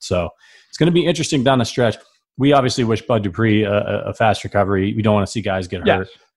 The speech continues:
Speaker 1: We're confident in the Chiefs that they could beat anybody with any of their players, but there's just no denying that this is, that on the football field, this is a positive for the Chiefs. It helps the Chiefs because it makes it a little bit harder for the Steelers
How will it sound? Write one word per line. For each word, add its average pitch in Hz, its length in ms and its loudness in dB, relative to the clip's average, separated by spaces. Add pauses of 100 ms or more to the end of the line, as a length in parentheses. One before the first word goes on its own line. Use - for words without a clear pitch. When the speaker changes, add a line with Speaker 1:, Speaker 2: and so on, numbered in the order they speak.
(120)
Speaker 1:
We're 127 200 2
confident 110 500 0
in 95 80 0
the 90 80 -2
Chiefs 113 320 0
that 92 100 -4
they 98 140 0
could 90 140 -6
beat 101 160 2
anybody 90 640 0 (100)
with 95 160 0
any 95 320 0
of 90 160 -8
their 87 160 -6
players, 98 400 0
but 95 160 -2 (340)
there's 117 220 0
just 135 200 0
no 127 120 2
denying 113 480 0
that 98 180 -4
this 113 220 -4
is, 101 340 0 (260)
that 113 100 0
on 107 180 -2
the 98 60 -4
football 156 420 2
field, 98 420 0 (500)
this 120 160 0
is 110 100 -4
a 107 60 -2
positive 107 480 0
for 107 100 -8
the 90 160 -12
Chiefs. 139 400 -2
It 110 80 -10
helps 127 300 0
the 123 80 -4
Chiefs 110 400 -2 (240)
because 107 240 -2
it 107 120 -8
makes 107 340 0
it 113 140 -2 (140)
a 110 40 -6
little 113 280 2
bit 120 140 0
harder 107 360 0
for 104 160 -4
the 92 80 -6
Steelers 170 520 0